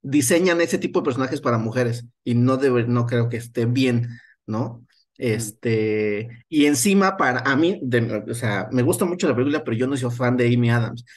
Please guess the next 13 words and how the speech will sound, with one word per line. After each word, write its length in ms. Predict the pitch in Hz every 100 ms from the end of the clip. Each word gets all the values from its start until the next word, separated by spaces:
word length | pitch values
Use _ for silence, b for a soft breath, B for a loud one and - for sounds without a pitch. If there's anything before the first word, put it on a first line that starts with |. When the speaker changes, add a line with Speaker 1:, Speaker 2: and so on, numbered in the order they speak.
| B
Speaker 1:
pero 200 | - 151
siempre 400 | - 185 202 185
agarra 320 | 156 151 165
papeles 460 | 131 120 131 143 123
así. 480 | 120 139 135 - - _ _ _ _ _ _ _ _ _ _ _
Speaker 2:
Ok. 460 | 104 101 104 117 139
Speaker 1:
En-, 360 | - 131 120 120 _
entonces, 480 | 151 131 147 156 165 -
a 100 | 127
mí 160 | 151
me 120 | 170
parece 760 | 175 185 185 175 - 131 - - _
que, 880 | 135 117 113 110 110 110 95 92